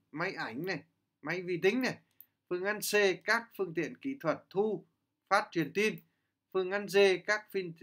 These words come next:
các phương tiện, à, sao lưu dữ liệu, thiết bị chứa đựng, truyền tải thông tin và các loại giấy tờ, à,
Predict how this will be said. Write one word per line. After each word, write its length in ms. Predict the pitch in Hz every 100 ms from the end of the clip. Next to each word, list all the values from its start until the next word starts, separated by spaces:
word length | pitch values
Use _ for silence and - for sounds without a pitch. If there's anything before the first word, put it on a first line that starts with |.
| 143 - 160 -
các 220 | 196 208 -
phương 180 | 185 165
tiện, 220 | 165 - _ _ _ _ -
à, 140 | 127
sao 240 | - 180
lưu 200 | 185 190
dữ 180 | 151 170
liệu, 340 | 202 196 143 -
thiết 200 | - 214
bị 260 | 185 151 123
chứa 180 | - 220
đựng, 260 | 208 180 - _ _ _
truyền 280 | - 151 127
tải 260 | 131 - 117
thông 200 | 170 165
tin 280 | 170 156 139
và 100 | 131
các 280 | - 180 175
loại 200 | 135 120
giấy 140 | 170 165
tờ, 200 | 131 123 _ _ _ _ _
à, 300 | 123 117 107